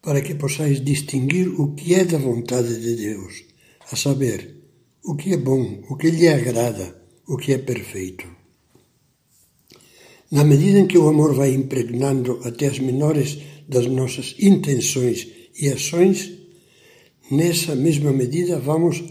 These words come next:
amadurecendo. Chegamos espiritualmente ao estado de adultos, como diz São Paulo, à estatura de Cristo. O teste da autenticidade deste amor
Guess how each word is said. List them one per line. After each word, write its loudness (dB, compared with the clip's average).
amadurecendo. -2
Chegamos 4
espiritualmente 2
ao 2
estado -2
de -2
adultos, 0
como -6
diz -4
São -6
Paulo, -10
à -2
estatura 0
de 0
Cristo. -4
O -10
teste -6
da -4
autenticidade -2
deste -6
amor 0